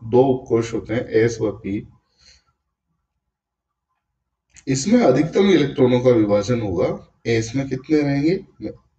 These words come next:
दो, और पी में छह। और टोटल आप देखो तो एन बराबर वन के लिए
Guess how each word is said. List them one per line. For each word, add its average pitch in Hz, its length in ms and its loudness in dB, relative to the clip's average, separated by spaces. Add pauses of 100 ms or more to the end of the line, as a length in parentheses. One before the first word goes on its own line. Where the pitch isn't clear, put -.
(140)
दो, 90 460 -2 (320)
और 104 140 -12
पी 104 180 -2
में 117 260 -6 (180)
छह। 85 300 -6 (1200)
और 98 140 0
टोटल 127 480 4
आप 127 320 0
देखो 135 640 -2 (200)
तो 123 420 -2
एन 120 200 0
बराबर 117 340 4
वन 110 320 -2
के 113 80 -2
लिए 95 380 -8